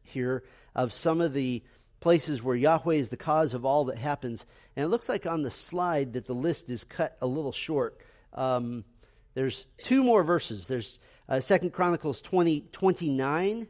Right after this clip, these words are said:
There's also Second Chronicles twenty, or I'm sorry, thirty-six twenty-two. So Second Chronicles twenty twenty-nine and thirty-six twenty-two. But you almost, you just do a quick reading of First and Second Chronicles, and you'll see these.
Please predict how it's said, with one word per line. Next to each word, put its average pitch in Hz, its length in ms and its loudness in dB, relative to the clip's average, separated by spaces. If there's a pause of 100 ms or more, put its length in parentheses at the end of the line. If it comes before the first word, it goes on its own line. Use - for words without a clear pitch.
(680)
There's 135 180 -2
also 156 320 4
Second 156 380 -2
Chronicles 156 760 -2 (320)
twenty, 151 560 -2
or 135 180 2
I'm 139 120 -2
sorry, 131 260 2
thirty-six 156 640 -2
twenty-two. 135 560 -4 (320)
So 127 140 -8
Second 165 260 0
Chronicles 160 640 0 (320)
twenty 170 500 0 (220)
twenty-nine 151 640 2
and 120 200 -6
thirty-six 147 500 -2
twenty-two. 139 420 -2
But 127 180 -2 (140)
you 190 320 -8
almost, 269 380 0
you 185 220 -8
just 160 300 -10
do 240 160 0
a 190 60 4
quick - 280 -6
reading 220 300 -2
of 127 80 -6
First 165 220 -8
and 151 80 -10
Second 143 240 -6
Chronicles, 165 560 -4 (340)
and 160 120 2
you'll 165 120 4
see 233 320 -4
these. 113 380 -6